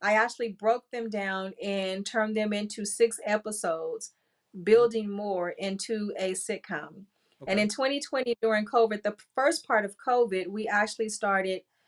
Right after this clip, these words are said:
Speaker 1: filming. Um, and this was just, you know, I would say a pilot. We, you know, we were doing it on our own, filming it, and actually put it up on YouTube. And, you know, we got some work to do, but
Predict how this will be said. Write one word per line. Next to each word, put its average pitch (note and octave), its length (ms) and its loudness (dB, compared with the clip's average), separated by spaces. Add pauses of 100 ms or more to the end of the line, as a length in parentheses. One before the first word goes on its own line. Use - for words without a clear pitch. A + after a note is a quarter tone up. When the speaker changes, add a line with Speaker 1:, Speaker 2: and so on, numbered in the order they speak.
(340)
Speaker 1:
filming. G#3 840 2 (220)
Um, F3+ 560 2
and C4 140 0
this E4 180 4
was D#4+ 200 0
just, C4+ 280 -4
you C#4+ 80 -4
know, B3 140 4
I A#3 100 8
would A#3 140 4
say A#3 180 4
a A3 80 4
pilot. G3+ 540 2
We, G#3+ 220 -8
you A3 140 -4
know, F3+ 380 -4
we A3 140 -4
were A3+ 120 8
doing G#3 260 0
it G#3 100 0
on G3+ 140 2
our G3 160 2
own, F#3+ 340 -6
filming G3 400 -6
it, F#3+ 220 -6 (320)
and G#3 140 2
actually C4+ 400 4
put B3+ 200 -2
it A#3+ 100 -4
up A#3+ 180 2
on A#3+ 180 -4
YouTube. A3+ 560 -2
And, G3 260 -4
you A#3 120 0
know, G#3+ 140 2
we A#3 100 -4
got C4+ 180 2
some B3 180 -6
work B3 220 0
to A3+ 120 -12
do, G#3+ 300 -4
but A3+ 200 8